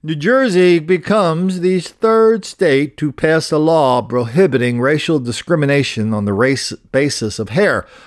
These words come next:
You know, the last time, it was one of the first times I heard about it. It was just a couple months ago. Remember that story down in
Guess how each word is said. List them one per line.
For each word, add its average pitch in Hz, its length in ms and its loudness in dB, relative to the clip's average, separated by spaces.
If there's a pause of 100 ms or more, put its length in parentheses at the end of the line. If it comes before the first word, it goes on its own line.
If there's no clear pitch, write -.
(500)
You 156 80 -6
know, 170 120 2
the 147 120 0
last 226 320 2
time, 143 320 0
it 143 120 -6 (220)
was 143 180 -2
one 208 120 2
of 180 40 2
the 139 80 2
first 196 300 0
times 120 240 -2
I 113 80 -2
heard 185 180 2
about 113 320 0
it. 110 60 -2
It 131 80 -8
was 127 100 -8
just 175 220 -4
a - 20 -20
couple 151 360 -2
months 180 320 -2
ago. 107 220 -2
Remember 151 260 0
that 147 180 0
story 156 340 -2
down 139 220 0
in 127 160 -4